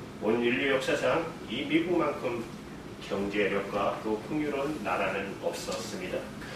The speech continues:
중근대 시대를, 세계를 지배했던 어떤 나라도 미국과는 비교가 안 된다고 합니다. 그만큼 이 땅이 부유한 나라는 것입니다. 그러나 여러분, 그 엄청난 경제력이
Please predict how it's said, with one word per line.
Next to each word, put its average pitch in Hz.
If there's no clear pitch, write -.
중근대 110
시대를, -
세계를 143
지배했던 123
어떤 98
나라도 95
미국과는 98
비교가 -
안 98
된다고 107
합니다. 95
그만큼 98
이 -
땅이 90
부유한 95
나라는 90
것입니다. 175
그러나 123
여러분, 123
그 127
엄청난 147
경제력이 123